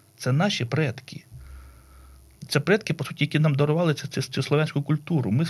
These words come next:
ми слов'яни, розумієте, ми, ми це, ми це тягнули. І тому ми чомусь сьогодні цього якось, знаєте, от, м, ну, не то, що, не то, що цураємося, але якось так, знаєте, так акуратно так від того. От ми, нам більше якось сьогодні подобається більше пластмаса. От пластмасу нам дали в парадіо, ми,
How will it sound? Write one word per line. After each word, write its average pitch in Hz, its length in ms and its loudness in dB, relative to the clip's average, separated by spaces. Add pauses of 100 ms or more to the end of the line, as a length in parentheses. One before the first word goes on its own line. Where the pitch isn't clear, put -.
ми 196 100 0
слов'яни, 92 500 -2
розумієте, 120 360 -2
ми, 127 120 2
ми 143 120 2
це, 123 180 0
ми 139 120 2
це 139 120 -2
тягнули. 139 420 0 (300)
І 135 80 0
тому 190 360 6 (300)
ми 160 160 6
чомусь 196 320 4
сьогодні 185 200 4
цього 175 280 2
якось, 165 340 0
знаєте, 160 360 4
от, - 360 -4
м, - 720 -2
ну, 120 340 4 (1500)
не 135 60 2
то, 107 140 0
що, - 200 -2
не 147 60 2
то, 220 120 2
що - 140 4
цураємося, 151 680 6
але 123 60 4
якось 165 200 -2
так, - 160 -4
знаєте, 165 220 0
так - 160 -6
акуратно 131 540 -2
так - 220 -14
від - 100 -10
того. 107 200 -8
От 110 120 -10
ми, 160 100 -2
нам 175 180 0
більше 165 200 -2
якось - 120 -6
сьогодні - 160 -6
подобається 156 360 0
більше 147 240 0
пластмаса. 110 680 -4 (100)
От 98 160 -8 (140)
пластмасу 147 440 -4
нам 151 180 0
дали 180 240 0
в 117 100 -4
парадіо, 98 420 -2
ми, 165 120 0